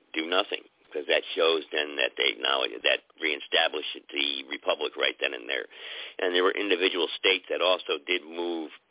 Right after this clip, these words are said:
a little bit prior to that, too, in nineteen ninety-seven, I believe the state of North Carolina did also move, and it was, and if you go to U N C, University of North Carolina's,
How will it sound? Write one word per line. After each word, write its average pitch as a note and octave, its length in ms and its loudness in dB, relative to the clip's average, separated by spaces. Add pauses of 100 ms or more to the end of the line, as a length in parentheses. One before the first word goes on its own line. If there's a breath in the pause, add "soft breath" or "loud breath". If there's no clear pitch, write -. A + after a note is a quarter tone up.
(120)
a - 40 -4
little A#2 180 2
bit G#2 140 -4
prior F#2+ 340 4
to D#2+ 140 -12
that, D#2+ 180 -2
too, F#2 140 -6
in F2 80 -4
nineteen F2+ 320 -2
ninety-seven, E2+ 640 0
I D2 80 -6
believe E2+ 300 -6
the D#2+ 160 -14
state E2+ 180 2
of D#2+ 80 -4
North D#2 180 -8
Carolina D#2+ 440 -2
did D2+ 120 -10
also D#2+ 300 0
move, D#2+ 300 -8 (500 loud breath)
and D#2+ 240 4
it - 80 -10
was, D2+ 260 -4
and D#2 240 0
if C2+ 160 -8
you G#2 100 -2
go G#2 200 2
to - 160 -6
U G2+ 320 -4
N G2+ 180 0 (100)
C, G#2 60 -8
University G2 600 -4
of - 80 -6
North F#2 260 -6
Carolina's, F2+ 500 -2